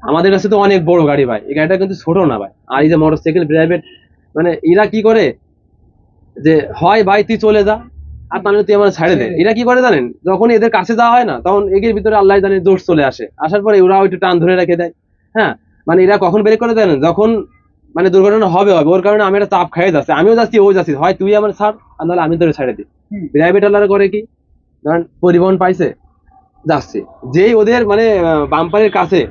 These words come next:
Speaker 1: চলে যায় না, তখন ওরা আবার টান শুরু করে দেয়। এবার এমন জায়গায় যে ব্রেক করে, যে জায়গায় আমি ব্রেক করলে আমি কন্ট্রোলে থাকতে পারবো না।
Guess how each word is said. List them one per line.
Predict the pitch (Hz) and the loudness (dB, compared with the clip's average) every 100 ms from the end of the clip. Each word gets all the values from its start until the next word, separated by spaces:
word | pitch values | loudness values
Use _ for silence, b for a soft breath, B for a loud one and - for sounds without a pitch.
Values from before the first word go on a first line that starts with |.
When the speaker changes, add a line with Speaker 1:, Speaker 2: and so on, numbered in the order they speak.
| - | 0
Speaker 1:
চলে | 214 | 2
যায় | 214 | 2
না, | 240 | 2
তখন | 202 202 | 2 2
ওরা | 196 196 | 4 2
আবার | 196 | 0
টান | 180 147 | -2 -2
শুরু | 143 | -4
করে | 123 107 | -6 -8
দেয়। | - - _ _ _ _ _ - | -14 -20 _ _ _ _ _ -6
এবার | 170 202 | 0 0
এমন | 180 208 254 | 2 2 2
জায়গায় | 247 254 | 2 2
যে | 262 | 2
ব্রেক | 262 262 | 0 0
করে, | 262 196 131 _ _ 165 | 0 0 -2 _ _ -2
যে | 208 | 0
জায়গায় | 226 240 | 2 0
আমি | 233 233 | 2 2
ব্রেক | 214 226 | 2 0
করলে | 240 247 247 | 0 0 0
আমি | 226 | 2
কন্ট্রোলে | 208 202 196 | 0 0 0
থাকতে | 170 208 | -2 -2
পারবো | 156 | -2
না। | 110 | -4